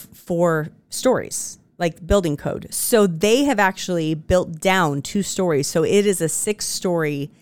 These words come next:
building. And I went in there the first time they, like, they hired me to do, to feature them. And I was like, "Oh no, <laughs> I am not climbing up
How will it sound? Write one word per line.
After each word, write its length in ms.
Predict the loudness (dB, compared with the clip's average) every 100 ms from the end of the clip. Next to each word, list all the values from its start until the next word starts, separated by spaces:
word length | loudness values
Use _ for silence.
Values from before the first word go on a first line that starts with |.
| _ _ _ -6
building. 720 | 2 4 4 0 -2 -4 -6 -10 _ _ _ _ _
And 160 | 0 2
I 260 | 4 4 4
went 200 | 4 4
in 140 | 4
there 360 | 2 2 2 0
the 140 | -2
first 240 | -2 -2 0
time 100 | 0
they, 220 | 0 0
like, 160 | -2 -2
they 120 | 0
hired 280 | 0 0 0
me 100 | -2
to 380 | -4 -4 -4 -6
do, 440 | -10 -6 -4 -4 -6 -10
to 80 | -10
feature 320 | -6 -4 -2
them. 200 | -2 -2
And 160 | -2 -2
I 80 |
was 100 | -2
like, 280 | -2 -4 -6 -16 _ _ 0
"Oh 720 | 6 8 8 8 8 10 8 6
no, 320 | 4 -2 -10 -18 -20 -20 -20
<laughs> 360 | _ -10 0
I 120 | 4 6
am 200 | 6 6
not 320 | 6 4 0
climbing 440 | 2 4 4 4
up 280 | 4 4 0